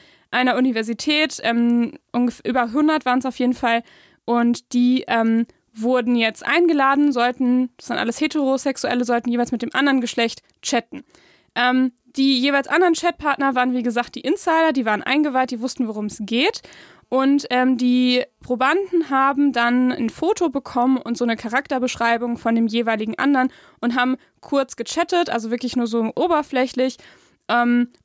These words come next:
und in dieser Beschreibung mit dem Foto stand halt, ob der, ob der andere gegenüber, also der, der eigentlich eingeweiht war, ähm,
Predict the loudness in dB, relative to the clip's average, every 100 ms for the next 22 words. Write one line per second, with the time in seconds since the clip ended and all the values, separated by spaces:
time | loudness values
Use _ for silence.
0 | -2 0 0 0 -2 -2 -2 -4 -4 0
1 | 0 2 4 4 2 -2 -2 -2 0 0
2 | 0 -2 0 0 0 0 0 0 -6 -4
3 | 0 0 -2 _ _ _ -6 -4 -2 2
4 | 2 2 2 2 0 -4 -2 -2 2 2
5 | 2 0 -4 -10 -8 -2 0 0 -2 -4
6 | -4 -2 0 0 -4 -2 0 0 -2 -8
7 | -20 _ -2 0 2